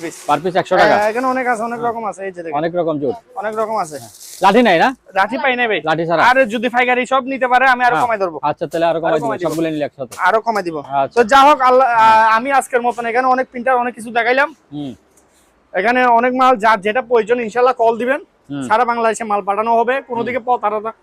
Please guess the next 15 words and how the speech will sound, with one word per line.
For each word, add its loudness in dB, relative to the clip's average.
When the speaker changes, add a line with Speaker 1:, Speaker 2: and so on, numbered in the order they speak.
Speaker 1:
কারো 4
কেউ 4
আল্লাহর 2
রহমতে 2
এই 0
যে 2
হালিম 0
ভাইয়ের 2
Speaker 2:
হুম। -2
Speaker 1:
চ্যানেলটা 0
কেউ 0
সাথে 0
প্রতারণা -2
করি -2
নাই। -4